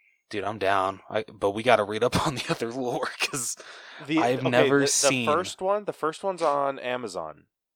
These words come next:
Speaker 1: Oh, hell yeah. Okay.
Speaker 2: Yeah, so, uh, I, we definitely need to watch the first one. And
Speaker 1: Okay.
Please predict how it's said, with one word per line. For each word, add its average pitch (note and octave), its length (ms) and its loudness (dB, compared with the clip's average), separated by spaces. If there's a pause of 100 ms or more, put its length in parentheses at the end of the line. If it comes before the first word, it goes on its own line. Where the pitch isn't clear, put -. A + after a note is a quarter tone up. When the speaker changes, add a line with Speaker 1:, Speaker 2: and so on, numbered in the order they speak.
(580)
Speaker 1:
Oh, C#3 140 8
hell C3+ 200 4
yeah. F#2+ 260 4
Okay. G2+ 240 -4 (600)
Speaker 2:
Yeah, G#2 320 -2
so, G#2+ 320 -2
uh, F2+ 200 -4 (200)
I, A2+ 180 -6 (120)
we G#2 100 -16
definitely C#3+ 380 -6
need C#3 60 -6
to C#3 60 -6
watch C3 240 0
the B2 80 -10
first G#2+ 400 -6
one. E2+ 300 -8 (300)
And G#2+ 220 -10
Speaker 1:
Okay. F#2+ 280 -6